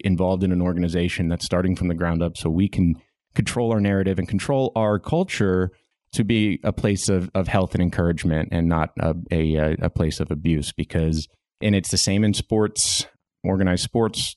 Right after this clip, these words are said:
everything, you know, it's, there are things to address and, and abuses to, to address and, uh,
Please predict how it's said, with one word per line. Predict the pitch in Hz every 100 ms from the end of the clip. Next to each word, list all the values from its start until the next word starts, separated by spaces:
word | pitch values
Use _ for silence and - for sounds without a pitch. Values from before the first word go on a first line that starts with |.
| -
everything, | 110 117 113 95 90 87
you | 87
know, | 87 85
it's, | 85 - - _ _ _
there | 82 90 90
are | 92 113 101 95 _ _ _ _
things | 101 98 -
to | 95
address | 87 92 78 -
and, | 82 82
and | 87
abuses | 85 85 85 87 82
to, | - 85
to | 85 90
address | 85 85 82 80 - -
and, | 78 76 76 76
uh, | 76 76